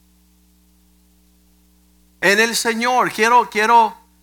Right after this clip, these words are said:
tener una expectativa, una perspectiva diferente. Salmo ciento treinta, versículo cinco.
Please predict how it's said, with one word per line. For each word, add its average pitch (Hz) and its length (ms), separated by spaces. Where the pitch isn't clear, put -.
tener 208 300
una 240 180
expectativa, 214 840
una 208 260
perspectiva 196 640
diferente. 180 920
Salmo 190 260
ciento 196 300
treinta, 202 340
versículo 175 440
cinco. - 500